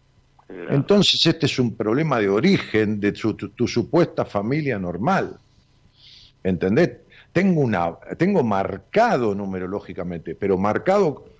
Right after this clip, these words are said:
Speaker 2: marcado como que la chapa de mi auto es ocho nueve siete, ¿eh? Así, viste que la chapa de un auto es la chapa de un auto, y es claro, ¿no?
Speaker 1: Sí.
Speaker 2: Tengo marcado
Speaker 1: Sí.
Speaker 2: un terrible abuso en tu infancia,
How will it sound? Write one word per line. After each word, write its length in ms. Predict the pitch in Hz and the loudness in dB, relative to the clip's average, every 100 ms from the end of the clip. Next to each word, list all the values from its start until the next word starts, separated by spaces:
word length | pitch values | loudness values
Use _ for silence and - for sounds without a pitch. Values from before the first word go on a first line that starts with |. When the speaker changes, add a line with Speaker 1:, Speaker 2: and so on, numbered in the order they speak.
| _ _ _ | _ _ _
Speaker 2:
marcado 580 | 101 120 123 226 226 185 | -4 -4 0 2 4 2
como 300 | 135 117 113 | 0 -4 -6
que 120 | 113 | -4
la 180 | 107 107 | -2 -4
chapa 380 | - 170 - 127 | -2 -4 0 -2
de 100 | 113 | -2
mi 160 | 113 | -2
auto 340 | 131 185 156 135 | -2 -2 -4 -6
es 140 | 110 | -4
ocho 300 | 147 135 120 | -6 -4 -4
nueve 280 | 113 120 113 | -2 0 0
siete, 680 | 101 185 160 - 95 104 127 | 0 4 4 2 -2 2 2
¿eh? 100 | 131 - - _ | 0 -10 -20 _
Así, 360 | 82 92 170 | -6 0 2
viste 220 | 123 127 117 | 2 0 -2
que 80 | |
la 140 | 98 87 | -2 -2
chapa 300 | 123 98 117 | -4 -2 0
de 60 | |
un 100 | 113 | 2
auto 240 | 135 185 110 | 0 -2 -4
es 40 | |
la 100 | 90 | -4
chapa 280 | - 110 - | -4 -6 -4
de 60 | 92 | -2
un 140 | 127 | 0
auto, 360 | 180 110 80 85 | 0 -2 -6 -10
y 160 | 87 | -8
es 100 | 90 - | -10 -8
claro, 460 | - 175 127 92 85 | -2 2 2 0 -4
¿no? 260 | 131 170 - | -6 -6 -8
Speaker 1:
Sí. 180 | 113 - | -12 -10
Speaker 2:
Tengo 260 | 214 220 | -6 -4
marcado 640 | 107 95 90 90 202 226 151 | -4 -6 -10 -2 2 4 4
Speaker 1:
Sí. 60 | 120 | 0
Speaker 2:
un 140 | 98 | -2
terrible 720 | - 104 107 - 294 160 98 90 | -4 -4 0 4 4 4 0 -2
abuso 480 | 90 127 107 - | 2 2 2 -2
en 120 | 90 85 | -4 -2
tu 100 | 90 | -6
infancia, 640 | 82 82 71 65 - | -4 -8 -8 -12 -14